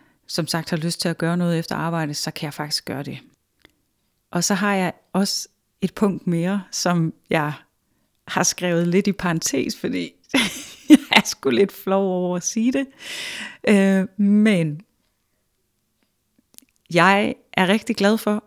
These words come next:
at, øh, jeg kun skal vaske mit eget tøj. <laughs> Jeg har et kæmpe had-kærlighedsforhold til vasketøj.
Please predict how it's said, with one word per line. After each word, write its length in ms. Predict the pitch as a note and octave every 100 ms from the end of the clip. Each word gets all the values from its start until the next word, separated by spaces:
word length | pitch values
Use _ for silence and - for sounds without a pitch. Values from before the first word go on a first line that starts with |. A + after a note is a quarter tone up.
| -
at, 260 | F3+ D#3+
øh, 180 | F#3 E3+
jeg 140 | E3+ F3
kun 220 | F#3 G3
skal 200 | - F3
vaske 300 | D#3+ - G3
mit 100 | F3
eget 200 | D3+ D#3+
tøj. 220 | - C3 - _ _ _
<laughs> 360 | C4+ - G#3 - - - - - - - A4 - - - - _ - - - - - - -
Jeg 140 | A3 A3+
har 280 | A3+ A3+ -
et 220 | A3 -
kæmpe 440 | - A#3 A3+ A3
had-kærlighedsforhold 1300 | F3+ G3 G3 G3 G3+ G3 G#3 F#3+ F3 F3+ F3 F3 E3
til 140 | -
vasketøj. 560 | E3 E3+ - - D#3+